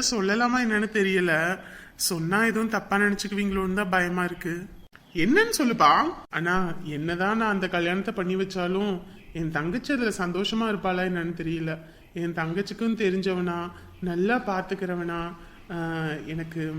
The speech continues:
மாறனை ரொம்ப பிடிச்சிருக்கு. ஆ, அதான் நீங்க என்ன சொல்றீங்க? மாறனா? என்னப்பா, அவன் படிச்சிட்டு இருக்கான்பா. இல்லண்ணா, ஒண்ணும் அவசரம் இல்ல, ஆ, படிக்கட்டும், நான் எதுவும் சொல்லல.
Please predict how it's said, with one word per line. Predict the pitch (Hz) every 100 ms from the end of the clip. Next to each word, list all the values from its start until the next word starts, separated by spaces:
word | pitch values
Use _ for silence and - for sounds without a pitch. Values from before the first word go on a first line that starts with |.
| 143
மாறனை | 135 160 226 294 269
ரொம்ப | 190 226
பிடிச்சிருக்கு. | 233 202 190 190 175 175 165 185 - - - -
ஆ, | 175 165 165 165
அதான் | 156 160 175 208 220 208 196 185 -
நீங்க | 180 170 175 180
என்ன | 180 220
சொல்றீங்க? | 214 185 190 175 165 165 175 - - - -
மாறனா? | 143 165 240 285 254 240 233 - - - - -
என்னப்பா, | 165 214 370 - 208
அவன் | 262 254 277 - -
படிச்சிட்டு | 196 294 392 320
இருக்கான்பா. | 254 208 185 165 160 220 311 - -
இல்லண்ணா, | 262 427 381 269
ஒண்ணும் | 302 277 392 403
அவசரம் | 294 285 247
இல்ல, | 202 165 - - - 180
ஆ, | 175 156 170 165
படிக்கட்டும், | 196 370 392 339 208 - - -
நான் | 185 190
எதுவும் | 190 285 285
சொல்லல. | 233 214 190 190